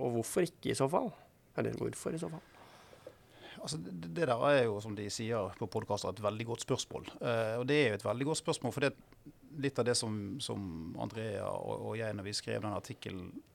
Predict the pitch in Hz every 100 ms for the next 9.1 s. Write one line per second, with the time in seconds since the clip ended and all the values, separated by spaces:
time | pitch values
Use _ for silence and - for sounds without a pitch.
0 | - - 131 110 101 143 - - - -
1 | - - 262 - - - - 101 - 110
2 | - 123 - 101 110 117 107 107 104 -
3 | - - - 107 104 - - 113 92 -
4 | - 104 - - - 131 - 117 110 110
5 | 110 110 113 123 127 107 - 131 - 98
6 | 98 92 87 - 92 - - - - -
7 | - 107 90 - - - - 95 87 -
8 | - - 101 101 - 113 101 98 110 139